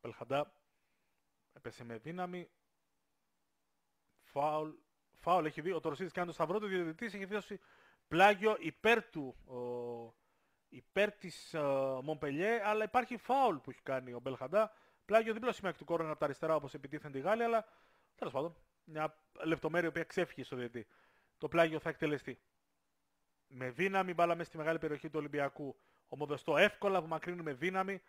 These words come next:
στέλνει μπάλα προς το χώρο του κέντρου, επαναφέρει ο Σαϊχή, Μπεντιμό από τα αριστερά. Σέντρα, ελέγχει τη φάση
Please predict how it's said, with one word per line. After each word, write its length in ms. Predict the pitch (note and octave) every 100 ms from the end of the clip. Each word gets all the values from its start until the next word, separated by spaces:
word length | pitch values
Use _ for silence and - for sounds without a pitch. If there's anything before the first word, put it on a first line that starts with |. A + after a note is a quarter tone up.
| _
στέλνει 240 | _ D#3+ D#3
μπάλα 280 | E3 E3
προς 200 | - D3+
το 100 | -
χώρο 240 | D3 F3 E3+
του 120 | D3+
κέντρου, 260 | E3+ D3+ C#3+
επαναφέρει 600 | C#3+ C#3+ - D#3+ C#3+ - _ _ _ _ _
ο 220 | C3 C3
Σαϊχή, 760 | B2 D3 C#3 - F#3+ G#3 A3 F3 _ _ _
Μπεντιμό 540 | - C#3 C#3+ D3+ F3+ F#3+
από 160 | F3
τα 80 | E3+
αριστερά. 560 | D#3+ D3 E3 D#3+ C#3 - _ _ _
Σέντρα, 800 | _ - F3+ G3+ G3+ A3 A3 A3
ελέγχει 500 | F3 C#3+ F3+ G#3+ A3
τη 100 | G3
φάση 520 | G3+ A3 A3 - A3+